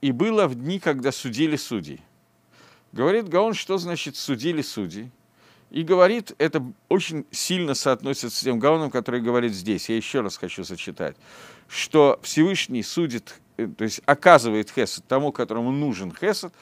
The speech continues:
и оказывает эмет тому, которому нужен эмет. Он говорит о том, что существует два вида людей.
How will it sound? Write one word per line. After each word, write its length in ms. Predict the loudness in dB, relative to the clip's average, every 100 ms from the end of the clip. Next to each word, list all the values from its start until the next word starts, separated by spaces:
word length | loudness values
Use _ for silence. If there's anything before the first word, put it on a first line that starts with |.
| -14 0
и 80 | 2
оказывает 520 | 4 4 2 -4 -4
эмет 300 | -2 -2 -2
тому, 220 | -6 -4
которому 360 | -8 -6 -4 -2
нужен 400 | -4 -4 -6 -6
эмет. 360 | -6 -10 _ _ _ _ -20 -20 -20 -20 _ -4
Он 200 | -2 2
говорит 360 | 4 6 4 2
о 80 |
том, 180 | 0 -2
что 300 | -2 -2 -2
существует 720 | -2 -4 -4 -6 0 2 2 2
два 360 | 2 4 2 -4
вида 260 | -6 -4
людей. 480 | -4 -4 -6 -10